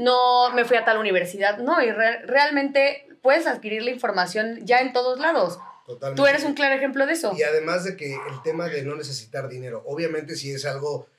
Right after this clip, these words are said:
Speaker 2: de ingeniería, pues, necesitas pagar, ¿verdad?
Speaker 1: Claro.
Speaker 2: Pero si no, las ideas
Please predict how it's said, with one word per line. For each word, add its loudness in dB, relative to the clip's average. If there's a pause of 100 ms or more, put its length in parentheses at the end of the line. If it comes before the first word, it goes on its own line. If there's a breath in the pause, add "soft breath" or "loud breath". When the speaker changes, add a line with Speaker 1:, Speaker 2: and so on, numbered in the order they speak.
(140 soft breath)
Speaker 2:
de -16
ingeniería, -10
pues, -18
necesitas -8 (100)
pagar, -2
¿verdad? -8
Speaker 1:
Claro. -4 (100)
Speaker 2:
Pero -4
si -8
no, -2
las -8
ideas -6